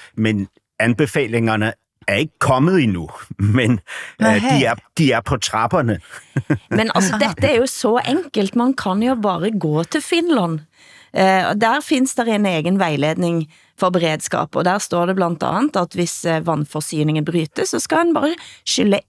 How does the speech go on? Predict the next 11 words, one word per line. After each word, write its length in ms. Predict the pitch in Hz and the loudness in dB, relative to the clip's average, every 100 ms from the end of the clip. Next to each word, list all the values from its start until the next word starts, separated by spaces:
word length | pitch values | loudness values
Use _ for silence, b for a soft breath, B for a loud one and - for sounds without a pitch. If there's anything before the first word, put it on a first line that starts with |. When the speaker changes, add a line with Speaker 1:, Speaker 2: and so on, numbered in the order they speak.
| - | 0
Speaker 3:
en 440 | 262 302 339 339 | 2 4 2 2
gang 220 | 254 269 269 | 2 2 2
i 40 | |
toalettet 500 | 269 233 247 - 262 | 2 0 0 0 2
med 100 | 247 | 4
lagret 440 | 208 165 165 180 202 | 4 2 0 -2 0
vann, 160 | 294 440 - B B B | 0 -2 -10 B B B
hvis 200 | - 208 | 0 2
en 120 | 226 226 | 4 2
har 120 | 196 | 2
litt, 220 | 180 - | 0 -2